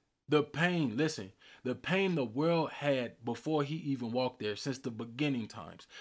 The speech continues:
The pain has so much burdens that Christ had to take on. Do you understand he had to be emotionless? But he still had godly emotions in the spirit.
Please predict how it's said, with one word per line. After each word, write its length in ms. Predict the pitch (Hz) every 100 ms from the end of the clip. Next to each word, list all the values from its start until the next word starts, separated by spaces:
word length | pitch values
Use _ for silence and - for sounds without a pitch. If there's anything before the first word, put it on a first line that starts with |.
| -
The 100 | 127
pain 360 | - 180 180 160
has 240 | 156 139
so 200 | - 160
much 420 | 156 147 151 135
burdens 640 | 113 110 151 151 110 104 - - -
that 180 | 117
Christ 320 | - 160 160 151
had 200 | 151 131
to 80 |
take 320 | - 156 151 -
on. 320 | - 151 127 87 - _ - - -
Do 80 | 143
you 200 | 190 185
understand 480 | 180 160 165 175
he 160 | 160 180
had 160 | 160 151
to 40 |
be 180 | 139 139
emotionless? 840 | 104 107 143 143 151 151 151 - _ _ _ _ _ _ _ _ _ _ _ _ _ _ _ -
But 180 | 147 160
he 80 |
still 280 | 156 - 175
had 380 | 156 147 113 98
godly 440 | 120 139 147 147
emotions 460 | 143 143 143 143 127
in 100 | 120
the 60 | 107
spirit. 440 | - 143 147